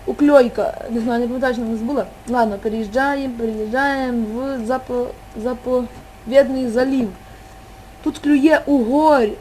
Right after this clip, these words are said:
Е, а, а що він клює? Давайте глянемо. Тут, а, тут, м, соснова роща.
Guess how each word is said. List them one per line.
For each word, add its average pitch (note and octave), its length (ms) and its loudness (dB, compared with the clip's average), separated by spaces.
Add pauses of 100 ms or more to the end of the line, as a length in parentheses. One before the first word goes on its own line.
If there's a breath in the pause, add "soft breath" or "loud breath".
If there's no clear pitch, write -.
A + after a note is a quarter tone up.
(120)
Е, A#3 100 -6 (120)
а, A#3 80 -2 (120)
а A#3+ 40 -2
що B3+ 100 -4
він D#4+ 80 -6 (120)
клює? C#4 220 -2 (540)
Давайте C4+ 180 -8
глянемо. A#3 340 -2 (1500)
Тут, G#3+ 100 -8 (140)
а, A#3 160 -2
тут, A3+ 140 -8 (380)
м, G#3 1040 -8 (520)
соснова A3 420 -4
роща. C4 600 -6